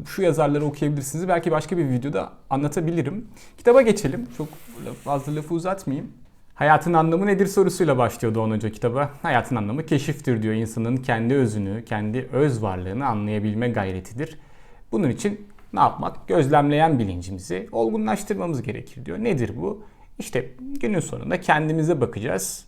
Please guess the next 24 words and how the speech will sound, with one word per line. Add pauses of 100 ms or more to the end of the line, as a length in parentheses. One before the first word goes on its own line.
(220)
kendimizi
dinleyeceğiz,
anlamaya
çalışacağız. (220)
İki
tip
insan
var
diyor.
Bir
tanesi (320)
içe
dönük, (300)
daha
doğrusu
içe
tanıklık
eden (340)
insanlar.
Diğerisi
dışa
tanıklık
eden
insanlar.